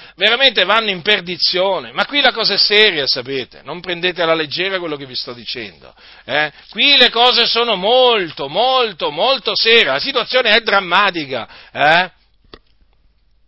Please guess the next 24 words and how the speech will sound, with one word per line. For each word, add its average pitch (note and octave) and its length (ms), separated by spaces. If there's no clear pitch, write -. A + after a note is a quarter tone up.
C'è A3+ 200
da F#3+ 120
piangere, D3 600
fratelli, G#2 500
c'è G#3 180
da F3+ 120
piangere C#3 600
qua. D2+ 240
Si D3+ 100
sono G3+ 260
gettati E3 440
la D#3 140
parola D#3 300
di D3 140
Dio E3 160
alle C#3 180
spalle, B2 720
eh? E3 320
Questi C#3+ 340
scribi D3 560
e C#3+ 40
farisei, C#3 840
gli C3 180
ipocriti. C3+ 920